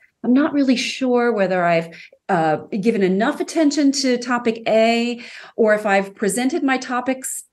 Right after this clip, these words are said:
in a consistent order throughout the sections of my manuscript, A, B, and C. So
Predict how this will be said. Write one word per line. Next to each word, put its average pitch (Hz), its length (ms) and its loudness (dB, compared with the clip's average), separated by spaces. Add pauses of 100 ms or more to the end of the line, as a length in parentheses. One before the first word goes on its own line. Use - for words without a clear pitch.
(100)
in 226 140 2
a 196 60 2
consistent 214 640 0
order 214 380 4
throughout 202 400 -2
the 226 60 -4
sections 196 520 0
of 185 80 -2
my 185 180 0
manuscript, 190 720 0
A, 180 240 2
B, 180 220 0
and 175 160 0
C. 180 560 0 (240)
So 247 320 2